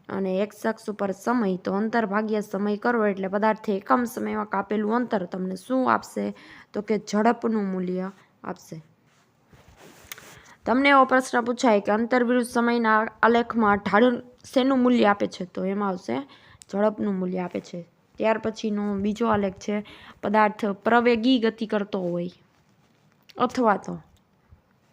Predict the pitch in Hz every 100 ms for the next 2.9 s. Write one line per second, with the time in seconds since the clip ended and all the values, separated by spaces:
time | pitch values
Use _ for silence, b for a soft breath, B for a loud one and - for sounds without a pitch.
0 | _ _ - _ _ _ _ _ _ _
1 | _ _ 269 277 277 269 262 262 226 233
2 | 233 233 233 202 208 202 196 190 190